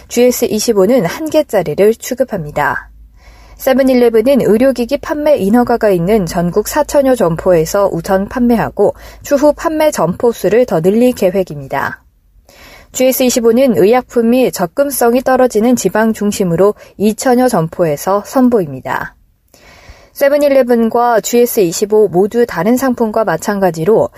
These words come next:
십 퍼센트 통신사 할인 혜택을 제공하며, 세븐일레븐은 엘페이로 결제 시 십 퍼센트 추가 할인됩니다.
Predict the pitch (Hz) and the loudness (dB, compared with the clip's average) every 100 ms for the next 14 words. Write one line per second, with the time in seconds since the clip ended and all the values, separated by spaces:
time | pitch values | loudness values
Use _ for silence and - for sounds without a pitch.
0 | - - - 285 285 277 247 233 240 131 | -20 -8 -4 -2 -2 0 0 2 0 0
1 | - 294 294 269 285 311 311 294 254 214 | -4 -4 -4 -2 -2 0 -2 -2 -2 -2
2 | 190 196 147 143 190 190 165 143 220 - | 0 0 0 -2 -2 -2 -2 -4 -4 -6
3 | - - - 269 277 254 240 208 196 277 | -20 -10 -2 2 2 2 2 2 0 0
4 | 147 - 180 220 285 277 247 269 175 165 | -2 0 0 2 2 2 2 0 0 -2
5 | 180 170 202 196 - - 294 226 196 220 | -2 0 0 0 -2 -4 -2 -2 -2 -4
6 | - 302 302 294 269 240 190 135 135 135 | -6 -4 0 0 0 -2 -4 -6 -4 -4
7 | 71 | -4